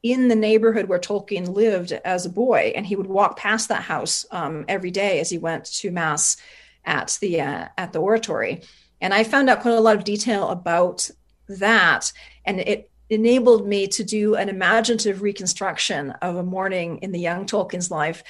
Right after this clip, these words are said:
as he, as he walks to mass. And that was,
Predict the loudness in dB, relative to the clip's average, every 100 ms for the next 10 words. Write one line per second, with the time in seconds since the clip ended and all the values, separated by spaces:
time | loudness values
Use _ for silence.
0 | -20 -16 -6 -2 -2 -2 -2 -2 -2 -2
1 | -2 -4 -6 -4 -2 0 0 -2 -6 -18
2 | -12 -2 2 2 2 2 2 -2